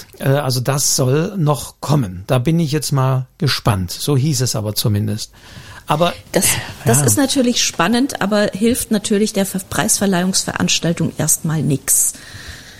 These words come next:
Speaker 1: Nee, ich bin jetzt auch hin und her gerissen. Einerseits ist der Preis sehr transparent. Die, äh, Autorinnen lesen öffentlich, äh, w-,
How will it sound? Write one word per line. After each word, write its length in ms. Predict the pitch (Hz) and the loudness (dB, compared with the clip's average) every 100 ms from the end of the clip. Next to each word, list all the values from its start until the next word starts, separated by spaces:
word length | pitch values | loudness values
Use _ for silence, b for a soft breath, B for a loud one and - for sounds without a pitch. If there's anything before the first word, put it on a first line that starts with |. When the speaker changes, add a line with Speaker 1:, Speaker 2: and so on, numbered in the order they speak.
| B B | B B
Speaker 1:
Nee, 220 | 147 180 220 | 0 2 0
ich 100 | - | 0
bin 100 | 202 | 0
jetzt 140 | 202 | 2
auch 120 | - 151 | -2 0
hin 120 | 208 | 2
und 140 | 202 | 2
her 120 | 165 214 | 0 0
gerissen. 640 | 226 196 180 - 208 208 - | -2 0 -2 -2 -2 -2 -2
Einerseits 720 | 175 196 185 202 196 - - _ _ - | 0 2 2 0 0 -4 -6 _ _ 0
ist 260 | - - | 0 2
der 240 | 170 160 - | 0 0 -4
Preis 360 | - 113 135 135 | -4 0 0 2
sehr 180 | 120 117 | 0 0
transparent. 760 | 123 127 - 127 110 104 101 | 0 0 0 0 2 0 0
Die, 480 | 123 113 113 127 - | 0 2 0 -2 -4
äh, 220 | 131 120 - | 0 0 0
Autorinnen 840 | 127 127 165 160 175 151 156 165 - | 0 2 2 2 2 2 0 -2 -2
lesen 800 | 131 131 147 156 143 143 139 - - | 0 2 2 2 2 2 2 0 0
öffentlich, 800 | 139 139 135 127 139 131 - - | 0 2 0 2 0 0 -8 -4
äh, 60 | 143 | -2
w-, 360 | 120 120 117 | 0 -2 -4